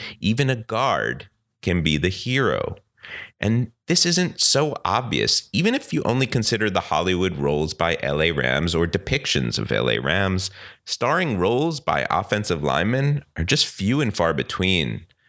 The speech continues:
Tackle Doug France showed up in North Dallas forty, had minor roles in B J and the Bear, Sheriff Lobo, and The Greatest American Hero. Oh, and a small part in Riptide as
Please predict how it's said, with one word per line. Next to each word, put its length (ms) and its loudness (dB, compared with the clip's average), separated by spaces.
Tackle 380 -2
Doug 420 0
France 540 -2
showed 260 0
up 180 -2
in 160 0
North 260 0
Dallas 360 0
forty, 600 0
had 240 -4
minor 340 0
roles 420 0
in 160 0
B 220 0
J 220 2
and 100 -2
the 60 -4
Bear, 520 0
Sheriff 480 -2
Lobo, 640 0
and 140 -2
The 60 -4
Greatest 440 0
American 480 0
Hero. 640 -2
Oh, 180 4
and 80 0
a 60 -2
small 320 0
part 400 -2
in 280 0
Riptide 600 0
as 260 0